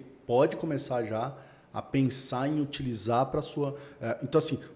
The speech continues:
primeiro, a que-, a quebra de alguns paradigmas, tá? É,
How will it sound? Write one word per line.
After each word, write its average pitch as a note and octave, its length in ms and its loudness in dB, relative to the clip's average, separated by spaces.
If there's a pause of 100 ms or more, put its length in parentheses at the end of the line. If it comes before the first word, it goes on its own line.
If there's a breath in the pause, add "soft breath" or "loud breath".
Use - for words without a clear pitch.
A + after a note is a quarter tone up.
primeiro, D3+ 360 4
a A2 40 0
que-, - 160 -6
a - 80 -2
quebra E3+ 300 4
de E3 60 2
alguns D#3+ 220 2
paradigmas, G#2+ 680 0
tá? A#2 260 -2 (400 loud breath)
É, G#2+ 420 -4